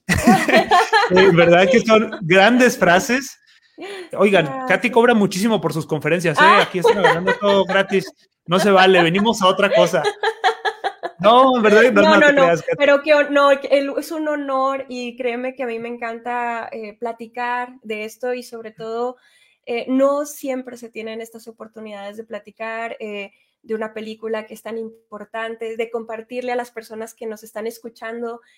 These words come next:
Speaker 2: Así que al contrario, Jorge, gracias por hacer estos espacios, eh, para que más personas se lleven esa espinita de ver esta gran película, de compartirla en familia,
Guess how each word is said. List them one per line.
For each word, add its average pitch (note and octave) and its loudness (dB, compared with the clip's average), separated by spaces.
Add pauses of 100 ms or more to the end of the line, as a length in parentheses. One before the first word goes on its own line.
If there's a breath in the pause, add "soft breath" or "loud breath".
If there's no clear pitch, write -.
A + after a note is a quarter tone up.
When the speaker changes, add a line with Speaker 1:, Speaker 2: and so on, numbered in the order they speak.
Speaker 2:
Así A3+ -14
que B3 -6
al B3+ -4
contrario, A#3+ -8
Jorge, A#3 -14
gracias C#4+ -8
por A#3 -10
hacer A3+ -16
estos A3 -20
espacios, A3 -14 (340 soft breath)
eh, G#3+ -6
para A3 -6 (200)
que B3 -6
más B3+ -6
personas C4+ -10
se B3+ -12
lleven A3 -10
esa B3 -12
espinita B3 -10
de A3 -6
ver G3+ -12
esta A3+ -16
gran A3 -12
película, A#3 -10 (280 soft breath)
de A3 -10
compartirla A#3 -10
en C4 -10
familia, A#3+ -10